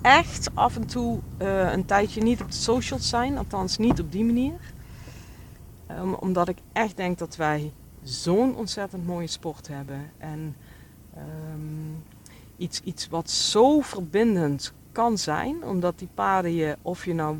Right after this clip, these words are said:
wil of niet, je bij je gevoel brengen. En gevoel is verbindend, ja, behalve haatgevoelens, <laughs> kan ik dan heel makkelijk zeggen. Nee, maar even zonder dolle, het, het, het zou zoveel mooier kunnen zijn. En, eh, wat me ook echt aan het hart gaat is...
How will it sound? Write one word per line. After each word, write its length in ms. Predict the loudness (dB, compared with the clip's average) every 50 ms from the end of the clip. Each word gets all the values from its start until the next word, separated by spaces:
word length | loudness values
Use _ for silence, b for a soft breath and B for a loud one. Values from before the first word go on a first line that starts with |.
| -2
wil 380 | 2 4 6 6 6 4 2 2
of 260 | -2 -6 -10 -8 -4
niet, 340 | 0 0 0 0 0 -4 -10 -8
je 140 | -6 -6
bij 300 | -4 0 0 2 2 4
je 100 | 2 0
gevoel 400 | 0 -4 -10 -12 -8 -8 -8 -8
brengen. 420 | -8 -10 -10 -10 -8 -8 -8 -10 -12 -14 -20 -20 -20 -20 -20 -20 -20 -20 -20 -20 -20 -20 -20 -20 -20 -12 -8
En 140 | -6 -6 -6
gevoel 420 | -6 -8 -8 -6 -6 -4 -6 -6 -4
is 200 | -4 -4 -4 -4
verbindend, 640 | -6 -6 -2 0 0 0 2 0 -2 -2 -4 -4 -4
ja, 180 | -4 -4 -4
behalve 400 | -4 -6 -4 -4 -4 -4 -4 -6
haatgevoelens, 920 | -8 -6 -4 -4 -6 -6 -8 -10 -6 -4 -2 -2 -4 -4 -6 -8 -10 -12
<laughs> 80 | -12 -10
kan 160 | -10 -10 -8
ik 80 | -8 -6
dan 120 | -4 -4
heel 140 | -4 -2 -4
makkelijk 380 | -4 -4 -6 -8 -10 -14 -12
zeggen. 380 | -10 -10 -10 -10 -10 -10 -12 -14 B B B B B B B B B B B B B B B B B B
Nee, 240 | 6 8 8 8
maar 120 | 8 8 6
even 220 | 6 6 4 2
zonder 320 | 2 2 4 4 4 4 6
dolle, 320 | 6 6 8 8 6 6
het, 220 | 4 0 -4 -6 -6
het, 140 | -4 -4 -4 -2
het 200 | -2 -4 -2 -2
zou 240 | 0 2 2 2 2
zoveel 720 | 2 4 6 8 10 10 8 6 4 2 0 0 2 2 2
mooier 400 | 2 2 4 2 2 0 -2 -4
kunnen 260 | -8 -6 -6 -6 -6
zijn. 440 | -4 -4 -4 -4 -4 -4 -6 -8 -8
En, 300 | -8 -6 -4 -4 -6 -8
eh, 440 | -8 -10 -10 -8 -8 -8 -8 -6 -4
wat 140 | -4 -4 -4
me 140 | -4 -4 -4
ook 180 | -4 -4 -4 -2
echt 280 | -2 -2 -2 -2 -2
aan 120 | -2 -2 -2
het 100 | -2 -2
hart 300 | -2 -4 -4 -4 -4 -6
gaat 440 | -4 0 2 2 2 0 -2 -4 -8
is... 380 | -6 -4 -2 -2 -2 -2 -4